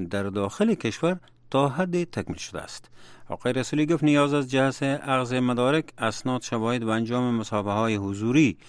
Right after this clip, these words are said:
با نهادها و افراد که در پروسهٔ تحقیق این امر لازمی و بسیار مهم تلقی می‌شوند،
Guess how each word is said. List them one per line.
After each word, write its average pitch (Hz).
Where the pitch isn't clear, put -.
با 120
نهادها 127
و 120
افراد 113
که 123
در 110
پروسهٔ 113
تحقیق 104
این 113
امر 113
لازمی 101
و 107
بسیار 101
مهم 101
تلقی 92
می‌شوند، 107